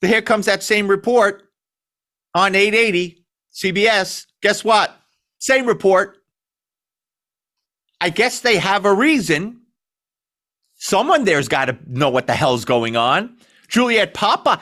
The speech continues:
has to know these thugs were released without bail. Why? What's the reason she won't tell the listeners?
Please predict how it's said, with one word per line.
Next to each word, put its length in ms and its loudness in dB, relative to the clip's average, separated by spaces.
has 380 -6
to 120 0
know 460 0
these 260 -2
thugs 600 -2
were 140 2
released 460 -2
without 380 -2
bail. 380 0
Why? 420 2
What's 240 -2
the 120 0
reason 380 0
she 160 -4
won't 260 0
tell 200 2
the 100 2
listeners? 680 -2